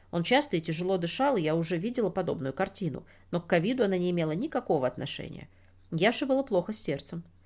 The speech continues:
«Яша! Яшенька, господи! Где эта чертова тревожная кнопка? Яша!» На этот раз я решила позвонить. Идея прийти домой и лично поговорить с родителями больше не казалась мне хорошей.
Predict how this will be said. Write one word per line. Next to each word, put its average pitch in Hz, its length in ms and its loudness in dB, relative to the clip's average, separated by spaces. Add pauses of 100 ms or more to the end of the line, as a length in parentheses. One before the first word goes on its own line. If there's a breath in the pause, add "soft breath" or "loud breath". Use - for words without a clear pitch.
(300 soft breath)
«Яша! 208 520 2 (300 soft breath)
Яшенька, 175 600 6
господи! 185 500 0 (300 soft breath)
Где 269 200 8
эта 277 120 2
чертова 233 340 6
тревожная 214 460 4
кнопка? 214 460 -4
Яша!» 262 580 4 (880)
На 185 120 4
этот 208 200 0
раз 339 240 2
я 208 100 4
решила 170 320 0
позвонить. 156 580 -6 (540 loud breath)
Идея 240 280 4
прийти 233 280 -4
домой 233 320 2
и 214 140 -2
лично 208 320 -2
поговорить 160 400 0
с - 80 -8
родителями 190 560 0
больше 196 320 -2
не 160 80 0
казалась 170 460 0
мне 143 140 -4
хорошей. 131 480 -8